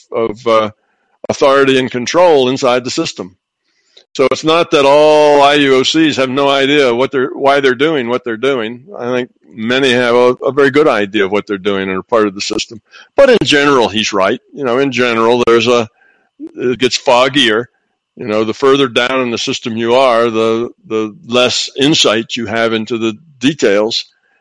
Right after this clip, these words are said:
And there's probably no part of the system that is plugged into everything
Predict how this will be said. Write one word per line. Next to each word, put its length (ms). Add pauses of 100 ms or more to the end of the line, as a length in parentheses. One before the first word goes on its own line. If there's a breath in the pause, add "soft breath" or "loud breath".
(120)
And 220
there's 160
probably 300
no 220
part 200
of 100
the 80
system 460 (500)
that 160
is 240 (420)
plugged 300
into 320
everything 680